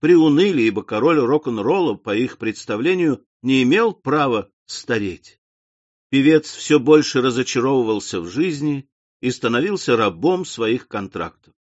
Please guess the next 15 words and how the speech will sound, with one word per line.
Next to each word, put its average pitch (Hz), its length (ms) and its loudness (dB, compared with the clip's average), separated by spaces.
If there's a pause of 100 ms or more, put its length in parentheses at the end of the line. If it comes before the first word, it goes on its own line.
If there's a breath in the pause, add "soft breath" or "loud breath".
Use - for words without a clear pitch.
(160)
число 220 360 -4
которых 151 460 -4
доходило 117 480 -4
до 104 140 -4
ста 127 240 -8
пятидесяти 98 680 -12
в 78 140 -16
год. 80 240 -12 (720)
Он 131 220 0
никогда 139 640 0
бы 165 140 -4
не 165 140 -2
выдержал 143 560 0
таких 131 400 -6
нагрузок 135 600 -2